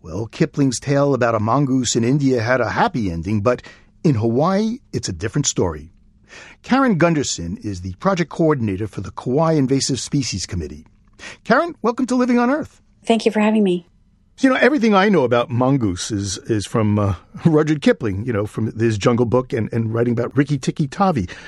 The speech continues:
Speaker 1: They're really fierce fighters. They're remarkably fast reflexes, and they look a lot like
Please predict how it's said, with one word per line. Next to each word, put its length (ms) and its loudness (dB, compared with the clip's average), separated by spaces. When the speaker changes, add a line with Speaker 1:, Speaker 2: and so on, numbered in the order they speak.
Speaker 1:
They're 160 2
really 360 2
fierce 340 -6
fighters. 580 -4
They're 300 0
remarkably 800 2
fast 400 -6
reflexes, 680 -4
and 80 2
they 80 6
look 160 0
a 60 0
lot 260 -2
like 240 -2